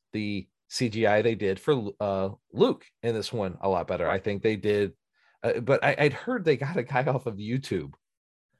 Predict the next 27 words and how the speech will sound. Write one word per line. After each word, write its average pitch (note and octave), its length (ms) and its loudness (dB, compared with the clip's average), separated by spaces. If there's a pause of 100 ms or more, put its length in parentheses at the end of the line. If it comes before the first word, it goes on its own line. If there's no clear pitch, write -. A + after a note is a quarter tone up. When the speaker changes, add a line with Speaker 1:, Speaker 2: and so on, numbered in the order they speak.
(140)
Speaker 1:
Like, G#2 120 2
he B2+ 140 0
said, B2 240 8
"Hey, C3 280 6
I A#2+ 140 2
can B2+ 200 -2
do B2 120 0
this A2+ 180 -4
a A2+ 40 -6
little A2 160 2
bit G2+ 160 -2
better." D#3 400 6
<laughs> - 40 0
And C3 420 2 (160)
they're B2 120 0
Speaker 2:
Right. C#3+ 100 4
Speaker 1:
like, A2+ 100 -4 (200)
"You're A2+ 120 -8
right. D3+ 300 2 (260)
You're A2 120 -4
hired." B2+ 420 0 (760)
Speaker 2:
Right. F#3 240 4
It, G3+ 180 4 (100)
right. F3+ 340 0
Somebody B3+ 460 2
took - 280 -4
the, F3+ 300 2